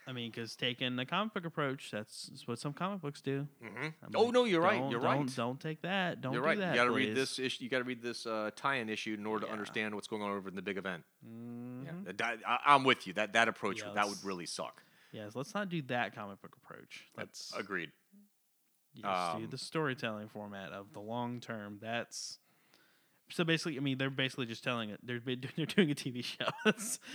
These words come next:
Speaker 2: Right.
Speaker 1: that's what they're doing. I mean, he's,
Speaker 2: Right.
Speaker 1: he's coding it in that language 'cause it's a, a dog whistle for fans. But, you
Speaker 2: Sure,
Speaker 1: know,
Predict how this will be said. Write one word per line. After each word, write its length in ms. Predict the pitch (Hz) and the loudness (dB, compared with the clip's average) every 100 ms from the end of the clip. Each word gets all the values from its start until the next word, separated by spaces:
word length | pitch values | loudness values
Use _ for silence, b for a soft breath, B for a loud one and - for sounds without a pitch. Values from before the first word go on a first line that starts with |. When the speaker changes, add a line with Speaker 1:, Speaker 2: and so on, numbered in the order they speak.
| 277 | 2
Speaker 2:
Right. 100 | 233 | 2
Speaker 1:
that's 140 | 254 | 4
what 100 | 233 | 4
they're 120 | 170 | 4
doing. 160 | 151 139 | 8 8
I 140 | 135 139 | 8 6
mean, 160 | 156 | 6
he's, 80 | 185 | 8
Speaker 2:
Right. 120 | 202 | 6
Speaker 1:
he's 200 | 226 214 | 6 4
coding 360 | - 226 220 202 | 6 8 8 6
it 100 | 180 | 4
in 100 | 165 | 6
that 200 | 151 143 | 4 4
language 440 | 147 151 143 131 - | 4 4 2 0 0
'cause 140 | 135 | 0
it's 160 | 120 127 | 0 -2
a, 160 | 113 B B B B | -2 B B B B
a 120 | - 123 | -4 0
dog 320 | 127 127 117 | 2 2 2
whistle 300 | 123 117 117 | 0 0 -4
for 120 | 110 | -4
fans. 480 | 104 117 110 104 104 | -6 -4 -2 -4 -6
But, 140 | 113 | -4
you 60 | 113 | 2
Speaker 2:
Sure, 180 | 127 113 | 6 6
Speaker 1:
know, 280 | 110 107 | 6 2